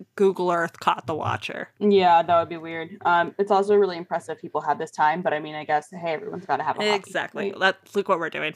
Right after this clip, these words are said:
Speaker 1: <laughs>
Speaker 2: I mean, that's fair. That is fair.
Speaker 1: <laughs> Actually, at this point, the Broadduses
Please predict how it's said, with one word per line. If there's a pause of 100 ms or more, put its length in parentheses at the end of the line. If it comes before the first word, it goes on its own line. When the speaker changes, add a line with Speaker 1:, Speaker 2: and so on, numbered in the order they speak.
Speaker 1:
<laughs>
Speaker 2:
I
mean, (480)
that's
fair. (220)
That
is
fair. (180)
Speaker 1:
<laughs>
Actually,
at
this
point,
the
Broadduses